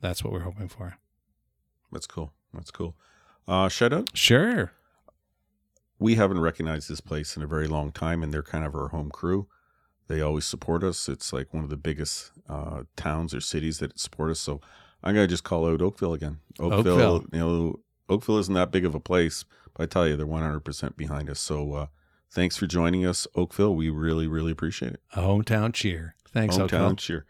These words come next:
Speaker 2: Uh, anything else, my friend?
Speaker 1: No, I don't. That was a great conversation. You know, community is really important to me, as is, this is a community, just our community that we're with here on Talking Not Ranting. This is a community as well, uh, a chance to share and learn from each other, and, uh, we're, we're just grateful to be a part of it.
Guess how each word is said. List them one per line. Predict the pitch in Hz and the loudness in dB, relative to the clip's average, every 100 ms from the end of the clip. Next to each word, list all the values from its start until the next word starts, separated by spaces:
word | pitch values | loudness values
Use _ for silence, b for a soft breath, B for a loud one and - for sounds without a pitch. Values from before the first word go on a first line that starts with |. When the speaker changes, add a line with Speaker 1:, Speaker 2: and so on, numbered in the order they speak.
| b b b | b b b
Speaker 2:
Uh, | - 95 | 4 6
anything | 104 120 127 | 8 6 6
else, | 120 - | 4 4
my | 120 | 4
friend? | 139 190 | 4 4
Speaker 1:
No, | 110 107 110 | 6 10 10
I | 110 | 8
don't. | 101 113 127 | 6 4 4
That | 104 | 2
was | 101 95 | 2 2
a | 98 | 0
great | 90 101 | 2 2
conversation. | - 101 98 92 92 - 104 | 4 4 4 2 0 0 0
You | 98 98 | 2 2
know, | 95 | 0
community | - 98 98 95 | 2 2 4 2
is | 87 | 0
really | 90 92 92 | 0 2 2
important | 85 92 104 98 | 2 2 2 0
to | |
me, | 98 101 120 | 2 2 2
as | 107 104 101 | 2 2 2
is, | 95 | 0
this | 117 147 | 0 0
is | 101 85 | -2 -2
a | 90 | -6
community, | - 101 87 85 | -2 0 0 -2
just | 85 92 - B B B | -4 -4 -6 B B B
our | 101 | 2
community | 104 107 104 101 101 | 2 2 4 4 2
that | 104 107 | 0 -2
we're | 95 98 101 101 | 2 4 6 4
with | 95 101 - | 4 4 4
here | 98 104 | 4 4
on | 101 | 4
Talking | 87 104 - 98 | 4 2 2 0
Not | 98 | 0
Ranting. | 104 98 107 95 90 | 0 0 0 -4 -4
This | 95 | 0
is | 107 92 | 0 0
a | |
community | - 104 90 90 95 92 | -2 -2 -2 -2 -4 -4
as | 95 92 | -4 -4
well, | 92 90 127 101 | -4 -4 -4 -4
uh, | 90 90 B B B | -8 -12 B B B
a | 92 | -6
chance | - 101 95 - | 0 2 2 -2
to | 92 | -4
share | - 98 92 104 101 | -2 0 2 0 -2
and | 90 | -2
learn | 92 107 | -2 0
from | - 101 | 0 0
each | 98 - | 0 0
other, | 95 95 107 107 95 | 0 0 0 -2 -4
and, | 98 98 90 92 | -6 -8 -8 -8
uh, | 90 90 101 | -6 -6 -6
we're, | 98 98 101 | -2 -2 -2
we're | 104 98 | -2 -2
just | 92 98 - | -2 -2 -2
grateful | - 113 - 90 | 0 -2 -2 -4
to | |
be | 95 | -2
a | 92 | 0
part | - 87 | 2 0
of | 82 | -4
it. | 85 | -8